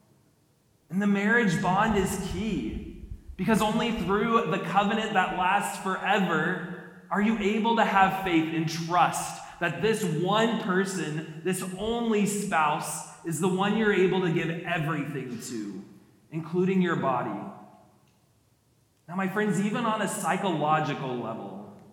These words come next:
if you're sleeping with someone who is not your spouse now,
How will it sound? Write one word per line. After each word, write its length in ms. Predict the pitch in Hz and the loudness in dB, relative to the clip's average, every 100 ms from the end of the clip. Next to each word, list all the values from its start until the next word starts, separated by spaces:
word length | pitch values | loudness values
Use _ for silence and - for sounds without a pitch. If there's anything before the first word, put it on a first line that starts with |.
| - _ _ _ _ - | -20 _ _ _ _ -16
if 120 | 151 | -8
you're 140 | 226 240 | -4 -2
sleeping 600 | - 180 208 226 233 220 | -4 -4 -2 -2 -2 0
with 120 | 202 | 0
someone 440 | 196 185 185 190 | 0 0 0 0
who 160 | 185 170 | 2 2
is 220 | 160 156 | 2 2
not 300 | 156 170 170 | 2 0 0
your 120 | 175 | -2
spouse 640 | 165 170 156 147 143 139 127 | -4 -4 0 0 0 -6 -4
now, 800 | 165 175 131 156 196 185 - | -2 0 0 -2 -4 -10 -12